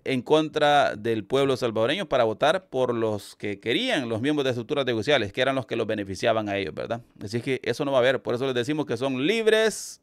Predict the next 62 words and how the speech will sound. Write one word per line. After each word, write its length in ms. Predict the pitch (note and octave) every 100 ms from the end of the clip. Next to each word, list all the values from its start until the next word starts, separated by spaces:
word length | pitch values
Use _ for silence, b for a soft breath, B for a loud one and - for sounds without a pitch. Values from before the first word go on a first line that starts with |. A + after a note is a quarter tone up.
| -
ahora 340 | A2+ C3 C3+
sí, 240 | C#3+ C#3+ b b b b -
eh, 80 | A2
las 160 | A2
más 180 | G#2+ C3
libres 460 | C#3+ C#3+ B2 C3 b b b b
de 140 | G#2+ A#2
la 60 |
historia 260 | A2 C#3+ C3+
de 40 |
nuestro 220 | B2+ A2 G2+
país, 200 | G2+ A2+
El 60 |
Salvador, 480 | G2+ G2 G2+ C3 D#3+ - _ _ _ _ _
y 120 | A2 A2+
las 120 | F#2
más 160 | A2
seguras. 640 | B2 A#2 G#2+ - - - - - _
Así 200 | - -
es 80 | G2+
que 200 | - C3 -
ahí 160 | G#2+
lo 140 | B2+ B2
tienen, 240 | C#3 A#2+
mis 100 | F#2
amigos. 240 | D#2+ D#2 A#2
Esa 160 | A#2
es 80 | B2
parte 200 | B2+ B2
de 60 | C3
la 40 |
información 360 | A2+ G#2+ G2+ B2
que 60 |
tenía 220 | A2+ B2
preparada 440 | A#2 A#2+ B2+ D3+ C#3
para 140 | C3+
este 120 | C#3
momento. 340 | C3+ D3+ D#3+ C#3+
Saluditos 340 | A#2+ B2+ C#3+
para 240 | C3+ A#2 C#3+
todos 140 | C#3+
los 80 | B2+
que 60 |
están 140 | A2+ C3+
conectados. 440 | A#2 G#2 D#3+ D#3
Saluditos 360 | C3 C3+ C#3 A#2
ahí 140 | B2
para 220 | B2+ A#2
nuestro 180 | A2 G#2
amigo 160 | A#2 B2+
José 220 | A#2 C#3
Ramos. 340 | F3 A#3 G3
Saludos 240 | B2+ D3 D3+
para 220 | B2+ A2+
Pati 180 | C#3+ C#3
Corea. 340 | C3 E3 G#3+ B2+
Saludos 260 | C3 C#3+
para 160 | C3 A2+
Javier, 460 | A#2 D#3 G#3 D3+ -
Alejandrina 460 | G2+ G2+ A#2 C#3
Mendoza, 540 | C3 B2 E3+ F3+ A#2+ -
Oso. 460 | F#3 G#3+ D#3+ A2